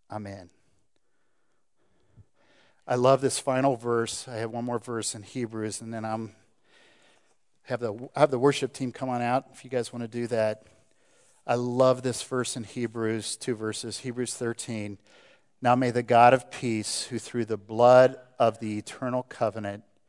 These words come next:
brought back from the dead our Lord Jesus Christ, that great shepherd of the sheep," see the word? "Equip you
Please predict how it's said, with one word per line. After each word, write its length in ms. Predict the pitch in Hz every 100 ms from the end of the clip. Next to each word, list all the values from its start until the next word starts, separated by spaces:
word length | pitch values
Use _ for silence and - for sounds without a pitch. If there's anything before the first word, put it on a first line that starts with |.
| _ _ _ _ _ _
brought 380 | - 117 123 -
back 240 | 127 123 -
from 240 | - 143
the 100 | 135
dead 300 | 120 107 104
our 100 | 107
Lord 260 | 101 110 110
Jesus 380 | 113 104 110
Christ, 720 | - - 110 101 - - - -
that 340 | 104 110 _
great 440 | - 117 120 139
shepherd 500 | - - 131 117 135
of 100 | 120
the 80 | 117
sheep," 440 | 117 - 104 98 _ _ _ _ _
see 200 | - 127
the 100 | 113
word? 320 | 110 123 143 _ _ _ _ _ _ -
"Equip 720 | 120 113 - - 139 139 139 - _ -
you 560 | 117 113 98 90 90